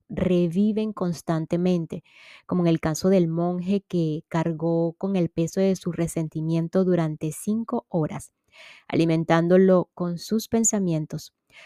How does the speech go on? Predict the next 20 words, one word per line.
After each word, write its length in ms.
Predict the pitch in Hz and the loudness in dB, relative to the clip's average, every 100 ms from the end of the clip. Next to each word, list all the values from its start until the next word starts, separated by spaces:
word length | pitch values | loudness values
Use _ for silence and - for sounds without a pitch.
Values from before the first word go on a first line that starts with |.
| - | -10
La 80 | - | -2
mayoría 480 | 170 170 165 165 165 | 2 4 4 4 4
de 80 | 180 | 4
las 120 | 196 | 4
personas 560 | - 175 - 170 165 180 | 2 -4 -2 -2 -2 -4
cargan 380 | - 185 180 185 | 0 0 2 2
durante 420 | 185 175 160 160 | 2 0 0 -4
toda 360 | 160 - 220 240 | -6 0 2 0
su 180 | - 190 | -2 -2
vida 520 | 202 226 226 233 - | 0 0 2 0 -2
una 240 | - 185 196 | -6 -4 -2
gran 260 | 196 220 | 0 -2
cantidad 600 | 220 240 233 170 160 165 | -2 -6 -4 -4 -2 0
de 100 | 175 | 0
equipaje 580 | 190 - 262 165 170 185 _ - | 0 -2 -4 -2 -2 -2 _ -2
innecesario, 960 | 247 262 233 226 - 214 202 175 156 - _ _ _ _ _ _ _ _ _ - - - _ | -2 0 -2 -4 -4 -4 -2 -2 -2 -8 _ _ _ _ _ _ _ _ _ -20 -20 -20 _
tanto 600 | 190 185 185 208 208 - | 2 2 2 4 4 4
mental 640 | - 180 175 170 220 285 302 | 0 0 0 0 2 2 -2
como 420 | - 214 190 170 - - | 0 2 4 0 -4 0
emocional. 840 | 180 165 160 160 160 156 147 - | 2 2 -2 -2 -4 -4 -4 -8